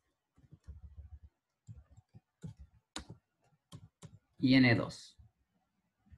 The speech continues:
¿Ya? No importa que sean iguales. Y bueno, y según yo, esto debería estar ok, ¿ya?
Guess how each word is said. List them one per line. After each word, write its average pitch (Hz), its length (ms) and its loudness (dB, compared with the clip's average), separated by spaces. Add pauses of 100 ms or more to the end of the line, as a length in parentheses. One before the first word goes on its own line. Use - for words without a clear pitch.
(760)
¿Ya? 151 400 2 (100)
No 160 80 8
importa 185 360 6
que 175 80 4
sean 175 200 6
iguales. 117 320 4 (3500)
Y 117 640 2
bueno, - 320 -2 (800)
y - 60 -4
según 143 440 6
yo, 175 340 2 (1200)
esto 151 260 0
debería 147 340 8
estar 143 240 4
ok, 139 160 4 (520)
¿ya? - 340 0